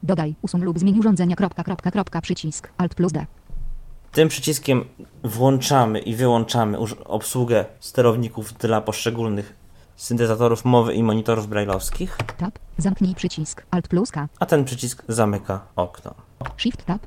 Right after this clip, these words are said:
Speaker 1: Dodaj, usuń lub zmień urządzenia, kropka, kropka, kropka, przycisk, Alt plus D.
Speaker 2: Będę jeszcze w tych pierwszych odcinkach przypominał czasami w ważnych momentach funkcję pomocy kontekstowej jos.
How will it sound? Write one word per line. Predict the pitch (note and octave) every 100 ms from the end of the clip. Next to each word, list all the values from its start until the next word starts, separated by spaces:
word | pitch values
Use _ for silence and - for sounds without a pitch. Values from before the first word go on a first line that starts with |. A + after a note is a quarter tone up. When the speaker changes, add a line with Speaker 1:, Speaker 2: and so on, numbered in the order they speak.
| - E3
Speaker 1:
Dodaj, | D3+ D#3 D3+
usuń | - F3+
lub | F3 E3+
zmień | F3 G3
urządzenia, | A3 G3+ F3 F3
kropka, | G#3 - E3+
kropka, | E3+ -
kropka, | G3 G3 -
przycisk, | E3 F3+ - D3+ - - -
Alt | F3 -
plus | F3
D. | D3+ D3 - - - - - -
Speaker 2:
Będę | B2+ C#3+ C3
jeszcze | C3 C3
w | C3
tych | B2+
pierwszych | - C3+ B2+ - B2+ A2
odcinkach | G#2+ C3+ C3 B2
przypominał | - B2+ C3 C3 B2 G#2 G2 -
czasami | A#2+ - A#2 F#2+ G#2 B2+ -
w | A#2+ A2
ważnych | B2 A#2 A#2 A2
momentach | A#2 A#2+ A#2+ A2+
funkcję | - C3 C3 -
pomocy | B2 A2+ G#2+
kontekstowej | - G#2 G#2 - G#2 G2+ G2
jos. | D#2+ -